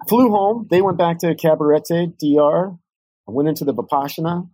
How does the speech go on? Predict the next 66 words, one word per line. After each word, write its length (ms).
And 400
on 120
the 60
last 480
day, 340
when 160
they, 240
when 220
the 320
guy 240
got 160
up 80
and 100
started 300
talking, 400
he 100
said, 180
"Hey, 140
everybody 240
can 140
talk 260
now." 160
Basically, 480
he 80
said, 300
he 60
said, 180
"Yo, 420
we 80
have 140
a 40
global 380
pandemic. 480
They're 100
shutting 260
down 120
all 140
the 80
airports. 680
Anybody 300
needs 180
to 40
get 120
out 140
of 60
here, 120
better 200
do 220
it." 40
And 60
I 40
was 120
like, 140
"What 80
am 80
I 40
gonna 120
do? 240
Drive 340
home 320
or 200
go 80
back 240
to 80
the 140
airport?" 400